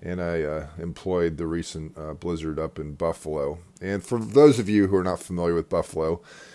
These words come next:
it's, it's very close to Lake Erie, which means it get a, it gets a lot of lake effect snow. Uh, so imagine a storm system blowing into that area and having a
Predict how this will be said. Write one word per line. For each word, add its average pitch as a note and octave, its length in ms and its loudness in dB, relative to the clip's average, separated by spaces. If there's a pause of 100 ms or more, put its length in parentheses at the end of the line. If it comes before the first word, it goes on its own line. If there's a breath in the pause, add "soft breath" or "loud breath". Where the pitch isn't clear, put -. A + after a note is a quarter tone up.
it's, - 280 -2
it's B2+ 220 0
very A2 220 6
close F#2+ 520 2
to F2 280 -4
Lake F2 300 0
Erie, F2 320 0
which E2 240 -6
means F2 240 -6
it - 60 -10
get F#2 100 -2
a, E2+ 120 -2
it E2+ 160 -10
gets E2+ 180 -10
a F2 60 -6
lot E2+ 220 0
of D#2 140 -8
lake E2+ 300 -4
effect F#2+ 340 -2
snow. F#2+ 420 -2 (560 loud breath)
Uh, E2 140 -6
so G#2 240 4
imagine A2 720 4
a F#2+ 140 0
storm G#2 400 -2
system F2 540 -4
blowing F#2 480 0
into F2 880 -6
that E2 220 -2
area E2 500 0 (420 loud breath)
and F2+ 140 -6
having G#2+ 520 4
a F2+ 340 0